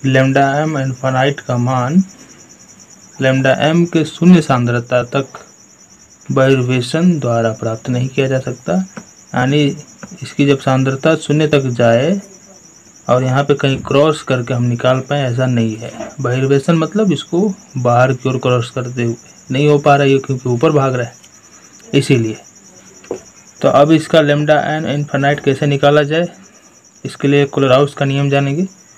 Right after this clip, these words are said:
कोलराउस का नियम प्रबल वैद्युत अपघट्य के लिए ही था, लेकिन उसकी सहायता से हम दुर्बल का भी निकाल सकते हैं। तो चलिए देखते हैं कोलराउस का नियम। अब हम लोग देखेंगे कोलराउस का नियम।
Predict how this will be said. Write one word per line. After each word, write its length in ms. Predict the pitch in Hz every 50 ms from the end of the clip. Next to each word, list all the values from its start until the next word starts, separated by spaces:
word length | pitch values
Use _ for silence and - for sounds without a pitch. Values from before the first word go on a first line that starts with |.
| - - - _ _ _ _ _ - -
कोलराउस 380 | - 139 131 135 139 151 151 -
का 140 | - 160 151
नियम 260 | 151 156 165 170 170
प्रबल 460 | 160 - - 139 135 135 147 160 160
वैद्युत 360 | 147 143 143 139 147 147 147
अपघट्य 400 | 143 131 127 131 143 143 - 151
के 140 | 147 - 143
लिए 160 | 139 131 131
ही 120 | 135 143 139
था, 340 | - - 156 196 233 - - - - - - -
लेकिन 260 | 135 127 - 135 131
उसकी 220 | 131 127 - 147 139
सहायता 420 | - - 123 123 123 120 - 139
से 160 | 131 - 143
हम 160 | 139 151 151
दुर्बल 340 | 143 127 127 127 123 131 127
का 160 | 123 127 120
भी 300 | 117 120 135 185 220 208 - - - - - - -
निकाल 300 | 123 120 135 123 117 110
सकते 360 | - - 104 - _ - 127
हैं। 80 | 120 - - - - - - - - - - - - _ _ -
तो 80 | 127
चलिए 340 | 117 - 127 127 147 160 151
देखते 340 | 135 131 120 123 - - 139
हैं 100 | 151 160
कोलराउस 480 | 160 - 120 117 117 113 113 113 117
का 160 | - - 165 151
नियम। 400 | 135 120 113 107 110 110 113 113 - - - - - - - - - - - - _ _ - _ _ _ _ _ _ _ - _ - - - - - _ _ _
अब 240 | - 143 147 151 151
हम 180 | 143 143 143 143
लोग 200 | 143 143 143 139
देखेंगे 440 | 131 127 123 - 147 143 143 147 147
कोलराउस 880 | 147 - _ - - 127 127 123 120 120 127 131 143 147 143 - - -
का 140 | - 170 160
नियम। 500 | 147 131 117 110 107 110 117 127 117 98